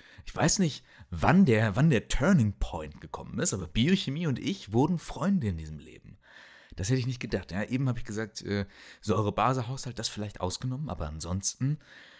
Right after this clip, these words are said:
Stoffwechselwege, es gab einen Punkt, da habe ich die angenommen. Da, ja,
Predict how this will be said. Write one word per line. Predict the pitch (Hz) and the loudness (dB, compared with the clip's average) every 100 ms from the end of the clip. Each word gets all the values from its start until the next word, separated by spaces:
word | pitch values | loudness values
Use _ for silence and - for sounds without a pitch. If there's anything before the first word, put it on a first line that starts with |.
| - - | -14 -4
Stoffwechselwege, | - 107 - 151 - 117 120 127 135 120 _ _ - | 2 4 4 2 0 0 0 0 -2 -4 _ _ -8
es | - | -4
gab | 131 - | -4 -4
einen | 127 | 0
Punkt, | 131 180 | 0 0
da | 113 | 0
habe | 117 | 0
ich | 131 | 0
die | - | 0
angenommen. | 120 165 87 73 - - _ _ _ - | 2 2 2 -4 -12 -20 _ _ _ -4
Da, | 87 98 98 - _ _ _ _ _ _ _ _ _ _ _ | 0 2 0 -2 _ _ _ _ _ _ _ _ _ _ _
ja, | 123 113 | 0 0